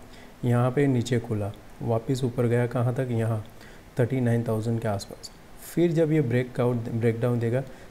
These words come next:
तब हमें यहाँ पे ब्रेकडाउन में trade करना है। तो आपका यहाँ पे फिर सिक्स हंड्रेड तक का target रहना चाहिए।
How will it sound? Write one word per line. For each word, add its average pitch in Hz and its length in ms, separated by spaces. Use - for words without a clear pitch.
तब 156 200
हमें 131 220
यहाँ 113 220
पे 131 180
ब्रेकडाउन 117 480
में 120 220
trade 117 260
करना 113 240
है। 147 200
तो 143 80
आपका 123 320
यहाँ 113 220
पे 143 140
फिर 147 240
सिक्स - 320
हंड्रेड 117 280
तक 117 160
का 127 120
target 107 400
रहना 104 300
चाहिए। 104 320